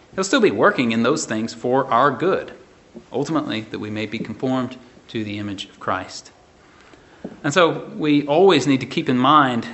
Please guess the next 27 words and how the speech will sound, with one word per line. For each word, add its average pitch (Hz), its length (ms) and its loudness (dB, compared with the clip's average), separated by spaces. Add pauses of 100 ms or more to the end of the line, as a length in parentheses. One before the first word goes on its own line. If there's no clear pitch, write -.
when 120 360 -2
seeking 175 680 0 (400)
a - 60 -18
particular 190 400 0
blessing 139 680 -4
of 123 140 -18
God, 127 320 4
those 117 240 0
words 139 320 4
of, 117 160 -6 (240)
of 131 60 -12
First - 220 -2
John 143 240 4
five 135 440 2
fourteen 143 360 0
and 127 100 0
fifteen, 139 420 -2
that 113 180 -4
this - 340 0 (220)
is 113 140 -8
the - 80 -4
confidence 170 640 -2
which 135 180 -4
we 131 120 2
have 156 240 0
before 151 320 -6
him, 92 180 -10